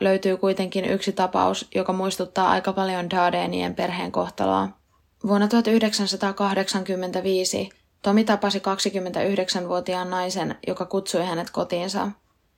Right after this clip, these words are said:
He harrastivat seksiä ja kävivät nukkumaan. Tomi kertoi heränneensä siihen, kun tämä nainen oli varastanut häneltä jotain,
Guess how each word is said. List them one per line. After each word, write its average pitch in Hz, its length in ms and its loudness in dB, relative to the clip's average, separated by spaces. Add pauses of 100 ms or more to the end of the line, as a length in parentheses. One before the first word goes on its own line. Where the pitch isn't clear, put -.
(260)
He 196 60 0
harrastivat 202 560 2
seksiä 202 600 2
ja 180 120 -4
kävivät 180 460 0
nukkumaan. 180 640 -4 (720)
Tomi 202 220 4
kertoi 220 420 6
heränneensä 185 540 0
siihen, 185 640 0
kun 180 180 -6
tämä 180 160 2
nainen 185 320 0
oli 175 200 0
varastanut 180 520 0
häneltä 175 360 0
jotain, 185 500 -2